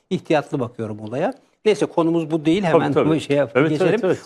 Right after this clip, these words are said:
Speaker 1: Ama sonuç itibariyle burada iki bin tane şirketi var Güney Kıbrıs tarafında.
Speaker 2: Büyük rakam.
Speaker 1: E, bu iki bin tane, yani orada işte Fransızlar var, Amerikalılar var, Yunanlılar var,
Speaker 2: İngilizler
Speaker 1: işte
Speaker 2: de orada.
Speaker 1: İngilizler var.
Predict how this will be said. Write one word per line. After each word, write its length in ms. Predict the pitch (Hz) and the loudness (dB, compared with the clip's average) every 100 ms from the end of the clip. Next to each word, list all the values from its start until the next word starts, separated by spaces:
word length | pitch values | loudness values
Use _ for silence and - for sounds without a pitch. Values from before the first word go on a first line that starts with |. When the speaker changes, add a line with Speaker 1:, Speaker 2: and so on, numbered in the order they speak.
| - | 0
Speaker 1:
Ama 200 | 180 170 | 2 2
sonuç 320 | - 208 220 | 0 0 0
itibariyle 480 | 240 160 156 160 160 | -4 -2 -2 0 -2
burada 180 | 175 | -4
iki 240 | 160 160 196 | -4 -6 -8
bin 60 | |
tane 260 | 170 139 175 | -6 -6 -6
şirketi 440 | 175 - 117 120 | -8 -16 -16 -16
var 80 | 95 107 | -20 -10
Güney 220 | 131 120 | -8 -8
Kıbrıs 280 | 101 101 _ | -12 -20 _
tarafında. 580 | _ _ - 175 233 - | _ _ -6 -4 -4 -6
Speaker 2:
Büyük 260 | 123 147 - | -8 -8 -12
rakam. 200 | 92 160 | -4 0
Speaker 1:
E, 180 | 160 175 | 0 0
bu 100 | 220 | -2
iki 220 | 170 208 | -2 -2
bin 120 | 208 | -2
tane, 280 | - 139 127 | -2 -4 0
yani 240 | 143 160 | 0 0
orada 520 | 143 156 185 175 180 | 0 2 2 2 2
işte 220 | 151 - 170 | 0 -2 -2
Fransızlar 600 | - 190 185 170 156 143 | 4 4 2 -2 -2 -2
var, 160 | 117 139 | -2 -2
Amerikalılar 520 | 165 170 180 170 143 | -2 -2 -2 0 -2
var, 160 | 123 117 | -2 -4
Yunanlılar 540 | 135 165 165 165 170 | -2 0 0 0 0
var, 60 | 143 | 0
Speaker 2:
İngilizler 360 | 135 135 156 | 2 2 2
Speaker 1:
işte 180 | 113 101 | 0 0
Speaker 2:
de 40 | |
orada. 160 | 98 131 | -2 0
Speaker 1:
İngilizler 420 | 185 180 147 135 | 2 2 0 -2
var. 160 | 113 | -4